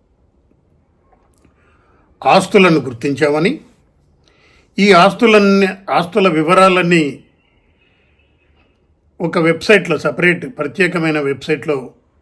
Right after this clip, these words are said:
పొందుపరుస్తామని, ఆసక్తి ఉన్నవాళ్ళు దీనికోసం తమ అప్లికేషన్లు పెట్టుకోవచ్చని,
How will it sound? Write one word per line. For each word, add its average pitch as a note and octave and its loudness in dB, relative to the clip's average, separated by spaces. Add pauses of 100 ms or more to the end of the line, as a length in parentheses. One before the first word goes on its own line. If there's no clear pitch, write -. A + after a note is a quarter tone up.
(160)
పొందుపరుస్తామని, D3+ -6 (1160)
ఆసక్తి G#3+ -2
ఉన్నవాళ్ళు E3+ 0 (300)
దీనికోసం E3 0 (480)
తమ D#3+ 0
అప్లికేషన్లు D#3 -4
పెట్టుకోవచ్చని, B2+ -6